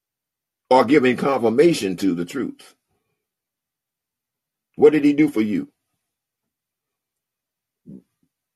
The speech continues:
You writing your own epistle. We talked about this last night. I guess I didn't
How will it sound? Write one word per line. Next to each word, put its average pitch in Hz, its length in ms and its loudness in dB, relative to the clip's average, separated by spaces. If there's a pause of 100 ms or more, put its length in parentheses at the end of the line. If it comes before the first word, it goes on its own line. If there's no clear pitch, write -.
(680)
You 185 220 -2
writing 156 340 2
your 143 220 2
own 160 320 0
epistle. 95 520 -4
We 143 100 -4
talked 131 300 -4
about 92 300 -8
this 92 220 -6
last 95 320 -6
night. 98 240 -4
I 90 80 -4
guess 98 320 -4
I 92 120 -6
didn't 85 420 -8